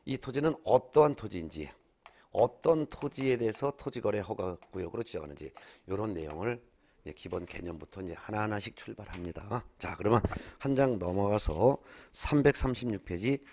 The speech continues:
토지거래 허가제 개념이 나와 있습니다. 토지거래 허가제 개념 보겠습니다. 토지거래 허가 구역 안에서 그 개념은 뭐 기본적으로다가 별표 하나 해놓으셔야 되겠죠.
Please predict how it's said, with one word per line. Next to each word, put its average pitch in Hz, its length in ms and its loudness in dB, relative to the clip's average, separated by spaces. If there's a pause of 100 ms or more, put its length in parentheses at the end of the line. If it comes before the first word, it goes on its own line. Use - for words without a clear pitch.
(240)
토지거래 120 540 4
허가제 98 520 0
개념이 85 540 0
나와 87 220 -2
있습니다. - 400 -8 (920)
토지거래 135 460 8
허가제 107 580 6
개념 92 380 2
보겠습니다. 85 760 -4
토지거래 139 480 8
허가 135 340 8
구역 117 400 6
안에서 87 600 0 (280)
그 117 120 4
개념은 117 440 2 (600)
뭐 92 340 -2 (160)
기본적으로다가 101 800 2
별표 90 340 -8
하나 101 120 -8
해놓으셔야 104 360 -4
되겠죠. 95 520 0